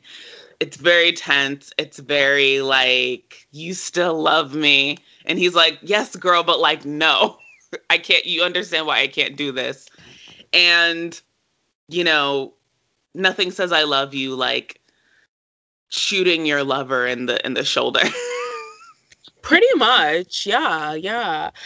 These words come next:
Speaker 2: Listen, I love the Michael Nati-, Nikita tension. Um, this was definitely borrowed from the original, uh, T V series, um, because Mike, uh, Michael,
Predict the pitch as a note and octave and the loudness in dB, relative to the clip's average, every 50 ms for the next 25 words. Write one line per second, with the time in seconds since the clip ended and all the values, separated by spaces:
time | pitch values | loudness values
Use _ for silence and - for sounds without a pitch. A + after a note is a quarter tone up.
0 | - - - - - E4 F4+ - A#3+ - - - C#4 G4 G#4+ D#4+ B3 B3+ C4 A#3 | -16 -16 -12 -2 0 0 0 0 -2 0 2 2 4 4 4 4 4 2 2 2
1 | A#3 A3+ G#3+ F3+ F3+ F3 - F3+ F3 F#3 E3 D#3+ - F#3 E3+ D#3+ _ - E3 E3+ | 0 0 0 -2 -2 -2 -4 -6 -6 -6 -6 -8 -8 -8 -10 -10 _ -6 -6 -6
2 | E3 - F#3 F3 E3 D#3 D#3 - F3 D#3 D#3+ - - E3 D#3+ D#3+ D#3+ D#3 D#3 - | -4 -4 -2 -2 -2 -2 -4 -4 -6 -4 -4 -4 -4 -2 -2 -2 -4 -4 -4 -4
3 | - F3 F3 E3+ E3+ F3 F3 F3+ F3 - - F#3+ A3+ C#4 - - B3+ A3+ F3 F#3+ | -4 -4 -2 -2 -2 -4 -4 -6 -8 -8 0 2 2 2 4 2 2 2 2 2
4 | G3 - G#3 F#3+ D#3+ F3+ F3+ F3 - D#3+ D#3 D#3 D3+ D#3 D#3 - E3 D#3+ D#3+ D#3 | 0 0 -2 -2 -2 -2 -2 -2 -2 0 0 0 0 0 -2 -4 -4 -4 -2 -2
5 | D3+ D3+ D#3 D#3 D#3 D#3+ D#3 D3+ D3+ D3 C#3+ C#3 - D3 D3 C#3+ C#3 - - - | 0 0 -2 -2 -2 -4 -4 -4 -4 -4 -4 -4 -4 -2 -2 -2 -2 -2 -2 0
6 | F3 D#3+ D#3+ D#3+ D#3 - - D#3+ D3+ C#3+ C#3 C3+ C3+ C3+ C#3 D#3 - - - - | 0 0 0 -2 -2 0 2 2 2 2 0 -2 -4 -6 -6 -6 -6 -6 -6 -4
7 | C#3+ C#3+ C#3 C3+ C3+ C3+ D3+ - - - - - - - - _ _ - D#3 E3+ | -4 -4 -4 -4 -6 -10 -14 -14 -16 -18 -18 -18 -18 -20 -20 _ _ 2 2 4
8 | - F#3 D#3 D#3+ - - - - G#3+ G3 F#3+ F3+ - E3 - - F3 E3 D#3+ E3 | 4 4 4 4 2 0 -2 0 0 2 4 2 2 2 0 2 2 2 2 2
9 | F3 F3+ F#3 F#3 F3+ - G3 F#3+ F3+ E3+ D#3+ | 4 4 4 4 4 2 2 2 2 0 -2